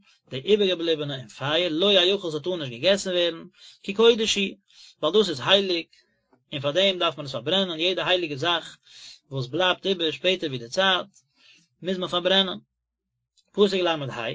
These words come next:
וואס זי עס און די זאלסט מאכן, די אהרן, די לבון אויף די אהרן, זיין אין כוכו אזוי, ככל אשר צוויסו יסוכו, אזוי ווי אלעס זיך האט דיר באפאלן, שבעת ימים תמלא ידן, זיבן טאג זאלסט דו ערפילן זיינע הענט און זיי ארנברענגען אין דער עבודה.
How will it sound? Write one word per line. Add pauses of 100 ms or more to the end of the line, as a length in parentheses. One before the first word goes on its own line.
(720)
וואס
זי
עס
און
די
זאלסט
מאכן,
די
אהרן,
די
לבון
אויף
די
אהרן,
זיין
אין
כוכו
אזוי, (440)
ככל
אשר
צוויסו
יסוכו, (140)
אזוי
ווי
אלעס
זיך
האט
דיר
באפאלן, (480)
שבעת
ימים
תמלא
ידן, (180)
זיבן (380)
טאג (480)
זאלסט
דו
ערפילן
זיינע
הענט
און
זיי
ארנברענגען
אין
דער
עבודה.